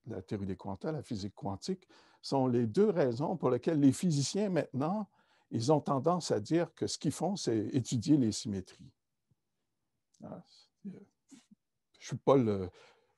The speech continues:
physicien officiellement, mais, euh, je, je connais plusieurs physiciens qui disent ça. Et ce qu'on,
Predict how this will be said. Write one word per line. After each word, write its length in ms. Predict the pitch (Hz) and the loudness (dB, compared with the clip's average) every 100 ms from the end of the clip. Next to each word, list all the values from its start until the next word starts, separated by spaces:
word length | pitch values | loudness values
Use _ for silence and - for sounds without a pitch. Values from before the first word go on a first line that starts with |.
| _ | _
physicien 960 | - 143 123 113 104 131 151 214 220 113 | -4 0 0 -2 -2 0 0 0 -4 -4
officiellement, 880 | 127 113 - - 107 95 113 196 214 - _ _ - _ _ _ - | -4 -4 -6 -2 -2 -2 -4 -4 -6 -12 _ _ -20 _ _ _ -10
mais, 340 | 107 117 107 98 | -2 0 -2 -4
euh, 180 | 98 92 | -4 -2
je, 360 | 95 98 95 90 | -4 -2 -2 -2
je 160 | 92 95 | -8 -8
connais 380 | - 123 170 117 _ 135 - | -2 0 0 -2 _ -12 -6
plusieurs 460 | 196 143 147 139 | -2 2 2 2
physiciens 500 | - 104 90 - 160 | -2 -8 -6 -6 -6
qui 160 | - 127 | -4 -6
disent 320 | 104 170 135 | -4 -4 -4
ça. 260 | - 104 98 - 123 | -8 -8 -8 -16 -12
Et 120 | 104 104 | -12 -12
ce 120 | - | -12
qu'on, 180 | 131 | -12